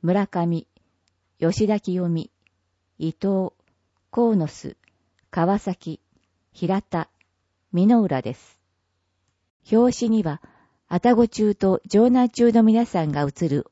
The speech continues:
大きな二枚の写真が掲載されています。三月三十一日に閉校する愛宕中と城南中の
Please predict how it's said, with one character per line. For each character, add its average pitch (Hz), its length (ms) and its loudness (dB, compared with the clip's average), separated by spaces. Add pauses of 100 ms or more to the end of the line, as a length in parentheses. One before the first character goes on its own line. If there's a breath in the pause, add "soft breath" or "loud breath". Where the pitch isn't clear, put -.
大 262 180 6
き 196 140 -4
な 156 100 2
二 214 160 2
枚 208 160 4
の 151 100 2
写 143 140 -6
真 147 240 -4
が 147 120 -4
掲 170 220 -2
載 156 200 -2
さ 160 80 -8
れ 147 100 -4
て 143 100 -8
い 139 80 -4
ま 131 140 -4
す。 - 180 -20 (1400 soft breath)
三 262 300 0
月 202 240 -2
三 226 260 2
十 180 160 4
一 160 220 -2
日 165 240 -2
に 170 120 0
閉 175 180 -2
校 170 200 0
す 160 160 -6
る 156 160 -2 (380 soft breath)
愛 156 100 0
宕 202 300 2
中 180 260 -4
と - 340 -2
城 208 180 2
南 226 260 2
中 202 260 -2
の 196 220 0